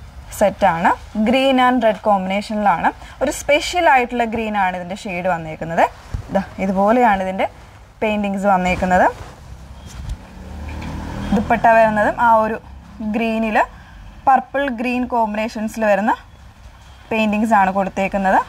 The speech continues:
Floral paint ആണ് വരു-, വരുന്നത് കേട്ടോ. എല്ലാം hand paint ആണ്. ദുപ്പട്ട കോൺട്രാസ്റ്റ് ആയിട്ടാണ് വന്നേക്കുന്നത്. വൺ ഫോർ ഡബിൾ നയൻ ആണ് price വന്നേക്കുന്നത്. നെക്സ്റ്റ് വൺ വീണ്ടും ഒരു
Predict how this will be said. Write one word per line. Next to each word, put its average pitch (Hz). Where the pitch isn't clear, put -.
Floral 226
paint 208
ആണ് 180
വരു-, 165
വരുന്നത് 170
കേട്ടോ. 247
എല്ലാം 226
hand 220
paint 247
ആണ്. 185
ദുപ്പട്ട 226
കോൺട്രാസ്റ്റ് 214
ആയിട്ടാണ് 202
വന്നേക്കുന്നത്. 160
വൺ 226
ഫോർ 254
ഡബിൾ 214
നയൻ 214
ആണ് 185
price 190
വന്നേക്കുന്നത്. 156
നെക്സ്റ്റ് 214
വൺ 233
വീണ്ടും 254
ഒരു 269